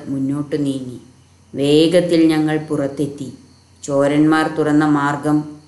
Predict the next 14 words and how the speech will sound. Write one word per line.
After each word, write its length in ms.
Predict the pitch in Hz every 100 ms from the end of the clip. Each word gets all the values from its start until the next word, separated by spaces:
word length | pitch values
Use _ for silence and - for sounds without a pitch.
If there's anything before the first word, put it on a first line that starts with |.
| _
നന്നായി 520 | 135 135 147 151 160
അടച്ചു. 460 | 156 139 139 - 135 - - _ -
അത് 160 | 127 -
കൂടുതൽ 500 | 147 147 151 175 175 156
എളുപ്പമായിരുന്നു. 880 | 139 139 170 170 151 139 139 135 - - - _ 147
ഒറ്റക്കല്ലല്ല, 920 | 131 - 160 165 156 156 143 131 - - - _ -
പക്ഷേ 480 | 151 - 156 151 151 139
നന്നായി 420 | 135 139 143 160
ചേർന്നിരിക്കുന്നതിനാൽ 1160 | 165 147 139 156 160 156 160 156 156 151 151 147 - -
ഇടയിൽ 500 | 143 147 147 143 143
ഒരു 200 | 143 151
പഴുതും 560 | 185 175 143 147 160 160
കാണില്ല. 500 | 139 131 135 131 123 - _ _ _ _ _ _ _
അത് 360 | 139 147 147